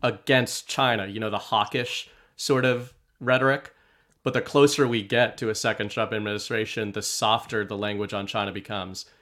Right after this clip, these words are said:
You know, firm relationship with China based on sovereignty and prosperity. It's like,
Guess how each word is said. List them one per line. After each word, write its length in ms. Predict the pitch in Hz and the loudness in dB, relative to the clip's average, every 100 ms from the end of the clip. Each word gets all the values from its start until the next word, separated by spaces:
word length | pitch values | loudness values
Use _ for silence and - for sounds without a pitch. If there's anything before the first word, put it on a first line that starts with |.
| _ | _
You 60 | 110 | -8
know, 100 | 98 | -2
firm 320 | - 156 151 | 8 8 8
relationship 560 | 131 120 - 113 110 | 4 2 0 -4 -6
with 100 | 107 | -6
China 420 | - 107 95 95 - | -4 -2 -2 -4 -4
based 200 | 127 131 | -4 0
on 140 | 139 | -2
sovereignty 640 | 135 160 147 127 110 - 98 | 0 2 4 4 0 -2 -6
and 120 | 95 | -2
prosperity. 760 | 131 131 - 151 147 127 101 | 2 2 2 2 4 2 0
It's 140 | 101 - | -2 0
like, 180 | 113 | 0